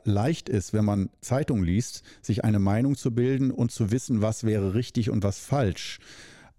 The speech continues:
Aber dass kaum jemand noch einen Schritt weiter geht in die Tiefe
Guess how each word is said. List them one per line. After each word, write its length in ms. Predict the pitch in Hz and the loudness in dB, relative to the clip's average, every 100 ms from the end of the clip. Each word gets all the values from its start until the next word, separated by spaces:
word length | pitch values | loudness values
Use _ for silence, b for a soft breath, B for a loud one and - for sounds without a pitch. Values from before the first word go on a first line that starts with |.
| - | -2
Aber 420 | 117 120 117 110 | 0 2 2 2
dass 260 | 107 107 - | 0 -4 -2
kaum 260 | 120 131 | 0 2
jemand 300 | 131 123 123 | 2 2 0
noch 120 | 127 107 | 0 0
einen 140 | 117 | 0
Schritt 280 | - 113 95 | 0 -2 0
weiter 340 | 104 123 143 | 0 0 0
geht 220 | 123 131 | 0 0
in 100 | - | 0
die 100 | 104 | -2
Tiefe 640 | - - 160 175 - 131 | -2 0 0 2 0 0